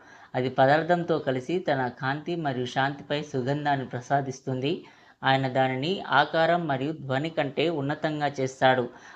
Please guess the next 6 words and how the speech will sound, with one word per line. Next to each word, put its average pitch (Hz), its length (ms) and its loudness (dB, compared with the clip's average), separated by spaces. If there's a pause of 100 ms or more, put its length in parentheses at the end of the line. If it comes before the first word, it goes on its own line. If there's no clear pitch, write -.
(100)
ఆ 139 60 4
సుగంధాన్ని 175 640 2
ఆస్వాది-, 156 580 0 (140)
ఆస్వాదింపజేసేది 147 1500 -2 (440)
ఇంద్రియాలు 156 480 4
కాదు, 135 480 2